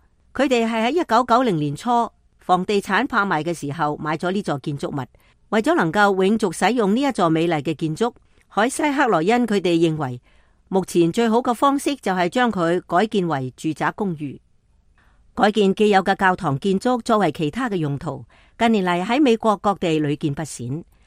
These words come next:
喺華盛頓特區一地就有改建教堂用嚟作為旅館酒店，亦都有用教堂改建而成嘅藝術俱樂部。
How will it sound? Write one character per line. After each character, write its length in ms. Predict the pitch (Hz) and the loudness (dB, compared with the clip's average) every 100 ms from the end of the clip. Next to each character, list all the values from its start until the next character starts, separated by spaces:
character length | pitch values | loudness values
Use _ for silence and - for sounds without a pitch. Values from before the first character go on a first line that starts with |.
| _ _ | _ _
喺 160 | 165 | -2
華 140 | 185 135 | 0 0
盛 160 | 175 | -2
頓 220 | 165 151 147 | -4 -4 -2
特 360 | 151 - 214 | -4 -4 -2
區 60 | 196 | 0
一 100 | 196 | -2
地 300 | - 143 131 - _ _ _ - | -4 -8 -10 -14 _ _ _ -2
就 160 | 208 | 2
有 200 | 202 214 | 4 4
改 200 | 220 220 | 4 2
建 180 | 254 208 | 4 2
教 160 | 202 185 | 2 2
堂 340 | - 147 147 | 0 0 0
用 160 | 180 190 | 0 2
嚟 140 | 156 | 0
作 220 | 147 190 | 0 0
為 260 | 165 147 147 | 2 0 0
旅 220 | 165 170 | 0 -2
館 180 | 190 190 | 2 0
酒 220 | 220 156 | 0 -2
店， 300 | 165 147 135 - _ _ - | -2 -6 -8 -14 _ _ -4
亦 100 | 214 | 0
都 140 | 349 | 2
有 240 | 277 208 | 4 6
用 180 | 214 190 | 4 2
教 160 | 214 208 | 2 0
堂 360 | 190 170 156 147 | 0 -4 -4 -2
改 180 | - 226 | 0 0
建 160 | 240 220 | 0 -4
而 160 | 170 | -4
成 280 | 147 165 143 | -4 -4 -4
嘅 240 | 180 170 165 | 0 0 0
藝 180 | 156 | -4
術 140 | 143 151 | -6 -10
俱 140 | - 208 | -6 -6
樂 140 | 131 | -6
部。 280 | - 123 | -8 -10